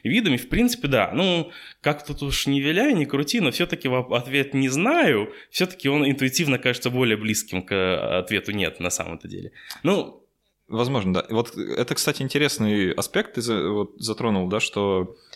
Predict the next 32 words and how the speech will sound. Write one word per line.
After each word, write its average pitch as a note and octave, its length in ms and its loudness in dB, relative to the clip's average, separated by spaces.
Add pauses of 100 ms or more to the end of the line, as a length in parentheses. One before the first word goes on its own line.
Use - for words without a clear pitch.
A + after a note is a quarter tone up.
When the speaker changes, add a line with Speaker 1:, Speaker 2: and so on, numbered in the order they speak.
(140)
Speaker 2:
э, - 60 -6 (360)
мы G#2+ 120 2
можем A2+ 260 2
определять, G#2+ 560 0 (500)
э, F#2 180 -2
человека G#2+ 440 2
как F2+ 200 -2
там F#2 120 -2
верующего G2 440 0
или F#2 100 0
неверующего G2 480 0
на F#2+ 100 2
основании G2+ 420 0
его G2+ 180 0
ответов C3+ 420 -2
на G2+ 80 0
эти F#2+ 80 0
Speaker 1:
Ага, F#2 100 -2
Speaker 2:
вопросы F#2+ 380 0
Speaker 1:
ага. G2 260 -4
Speaker 2:
или C3+ 180 0
на E3 140 2
основании A#2 460 0
того, A2 180 0
как G#2+ 140 -6
он G#2+ 80 0
себя G2 200 -2
на F#2+ 80 0
самом F#2+ 220 -2
деле G2 160 0
ведёт. G#2 260 -2
Speaker 1:
Ага. F2+ 340 -4